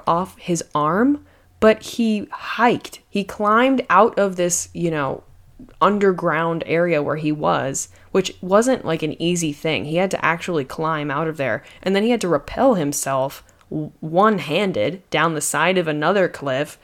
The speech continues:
and then had to hike seven miles with a bleeding limb.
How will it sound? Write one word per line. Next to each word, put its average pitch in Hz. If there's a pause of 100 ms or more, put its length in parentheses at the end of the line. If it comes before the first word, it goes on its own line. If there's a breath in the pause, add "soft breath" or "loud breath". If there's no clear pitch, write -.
(260 loud breath)
and 190
then 190
had 208
to 180
hike 220
seven 233
miles 185 (380)
with 214 (480)
a 185
bleeding 190
limb. 160